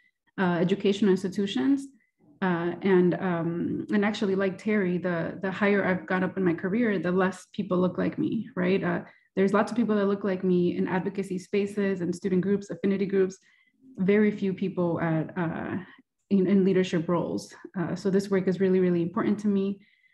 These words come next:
Uh, and I will also give a shout out to Veronica, who I remember at, when, when I was a student, she was,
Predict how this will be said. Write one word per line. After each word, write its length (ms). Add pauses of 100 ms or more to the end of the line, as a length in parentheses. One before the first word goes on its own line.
(160)
Uh, 240
and 140
I 40
will 100
also 280
give 160
a 40
shout 200
out 120
to 80
Veronica, 600
who 180
I 60
remember 500
at, 240
when, 180 (200)
when 200
I 140
was 180
a 80
student, 420
she 140
was, 340